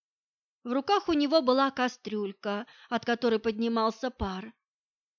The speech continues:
"Каша с тушёнкой", виновато сказал он, будто оправдывался. Про наши свободные уже руки он ничего не сказал. Стыдно, наверное, было. Мы кивнули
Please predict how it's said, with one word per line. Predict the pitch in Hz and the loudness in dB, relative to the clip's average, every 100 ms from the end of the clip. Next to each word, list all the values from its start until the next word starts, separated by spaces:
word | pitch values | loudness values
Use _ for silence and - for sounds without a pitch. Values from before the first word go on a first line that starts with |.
| _ _ _ | _ _ _
"Каша | - 285 269 233 | 6 8 8 2
с | - | -2
тушёнкой", | 262 - 240 214 202 196 196 208 _ _ _ _ _ _ - | -6 -2 -2 -2 -6 -8 -8 -14 _ _ _ _ _ _ -4
виновато | 220 220 220 220 220 | 0 2 2 2 0
сказал | - 202 214 208 214 - | -4 -2 -2 0 0 0
он, | 277 277 208 | 0 0 0
будто | 226 - 240 254 | -4 -2 0 0
оправдывался. | 247 214 196 190 185 196 - 196 226 - _ _ _ _ _ - | 0 -4 -4 -8 -8 -10 -10 -12 -12 -18 _ _ _ _ _ -6
Про | 233 233 | 0 0
наши | 233 226 247 | 2 0 -4
свободные | 220 226 214 220 233 202 220 214 208 | -6 -2 -2 0 -2 -2 -2 -2 -4
уже | 240 208 226 220 | -6 -6 -4 -4
руки | 294 311 277 | -4 -4 -2
он | 247 233 | -2 -2
ничего | 226 - 226 | -4 -4 -2
не | 240 240 | -4 -4
сказал. | - 214 214 208 190 185 233 _ _ _ _ _ _ _ | -6 -8 -6 -8 -8 -10 -16 _ _ _ _ _ _ _
Стыдно, | _ - 311 214 202 | _ -6 -4 -2 -4
наверное, | 214 214 220 226 226 226 | -2 -2 -2 0 -2 -2
было. | 226 233 233 226 269 _ _ _ _ _ _ _ _ _ _ - | -4 -4 -6 -10 -16 _ _ _ _ _ _ _ _ _ _ 0
Мы | 233 | 0
кивнули | 233 220 214 220 269 320 226 214 208 | 0 -2 -2 0 0 0 -2 -4 -6